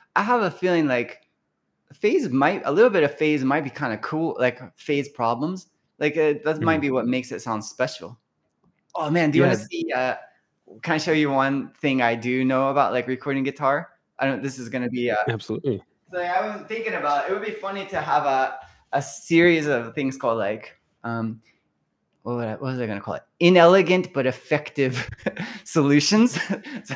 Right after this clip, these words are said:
Speaker 1: like, I have a lot of these, like, really inelegant but effective ways of, like, doing things. So this guitar has a, it's kinda, like, out, right? But it has a really bad hum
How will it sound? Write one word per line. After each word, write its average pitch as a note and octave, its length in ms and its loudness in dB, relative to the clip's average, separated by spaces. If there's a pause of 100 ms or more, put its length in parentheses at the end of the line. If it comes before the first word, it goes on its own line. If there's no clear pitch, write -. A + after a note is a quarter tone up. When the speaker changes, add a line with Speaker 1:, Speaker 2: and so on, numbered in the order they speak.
(100)
Speaker 1:
like, G3 200 4
I E3 120 6
have G3 220 6
a E3+ 80 -2
lot E3+ 340 6
of F3 120 4
these, D#3 160 0
like, C#3 140 4
really D#3 440 2
inelegant D#3 680 2
but B2 200 0
effective B2 500 -4
ways A#2+ 300 0
of, G#2+ 160 -4
like, G#2 240 -6
doing A#2 260 -4
things. F3 300 -4 (360)
So F3 140 0
this A3 220 2
guitar G3 400 4
has C3+ 240 2
a, A2+ 320 -2 (460)
it's A2+ 180 -18
kinda, A#2 260 -6
like, G#2 240 -6
out, C3 320 0 (100)
right? B2+ 260 -6 (320)
But D3+ 100 -4
it F3 60 0
has E3+ 200 -2
a C#3 100 -2
really F#3+ 420 0 (180)
bad D#3 120 4
hum C#3 460 0